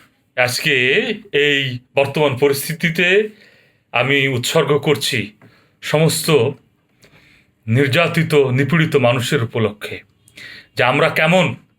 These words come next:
কোন প্রবৃত্তির মানুষ, আমরা কি, আমাদের ভিতরে কি বসবাস করে। তো সেটা আমি শুরু করছি।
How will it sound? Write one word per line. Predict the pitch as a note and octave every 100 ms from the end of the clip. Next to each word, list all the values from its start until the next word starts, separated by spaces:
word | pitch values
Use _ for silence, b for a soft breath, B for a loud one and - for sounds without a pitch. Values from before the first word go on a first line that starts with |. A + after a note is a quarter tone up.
| _ _ _ _ -
কোন | D#3+
প্রবৃত্তির | - D3+ D3+ - D3+
মানুষ, | B2+ A#2+ D3+ - - - _ _ _ _ _ _ -
আমরা | B2 D3+ -
কি, | F#3 F#3+ - - - _ _ _ -
আমাদের | A#2 B2+ C#3
ভিতরে | C3+ D3 C3 A#2+
কি | E3+
বসবাস | C#3+ A#2 A#2+ A#2
করে। | - F#2+ F2+ _ B B B B
তো | B
সেটা | A#2+ D3 D#3+
আমি | D3+ D3
শুরু | - D#3+
করছি। | D#3+ D3 -